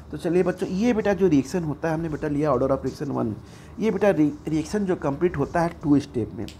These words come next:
तो बच्चों हम यहाँ पे कहेंगे कि बेटा ये जो reaction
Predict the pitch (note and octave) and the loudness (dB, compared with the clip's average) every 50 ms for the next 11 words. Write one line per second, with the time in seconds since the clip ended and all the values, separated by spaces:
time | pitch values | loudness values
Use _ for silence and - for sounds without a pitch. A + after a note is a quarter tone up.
0 | - - - - - - D3+ E3+ E3+ - G#3+ G3 F#3 F3+ D3+ C#3+ D#3 D3+ - F3 | -20 -20 -20 -12 -10 -4 -2 -2 -2 2 2 2 2 2 2 2 0 0 -2 -4
1 | - - C3+ B2 C3+ D3 D#3+ E3+ C3 - - - - - - - - - D#3 D#3 | -4 -4 -4 -4 -2 0 0 0 0 -2 -6 -14 -20 -20 -20 -18 -10 -4 -4 -4
2 | D#3 D#3 E3 D#3 D3+ D3 C#3+ C#3+ C3+ C3 B2+ B2+ C3 B2+ - - F3 F3 | 0 2 2 2 2 2 2 2 2 2 4 2 2 2 0 -4 -6 -6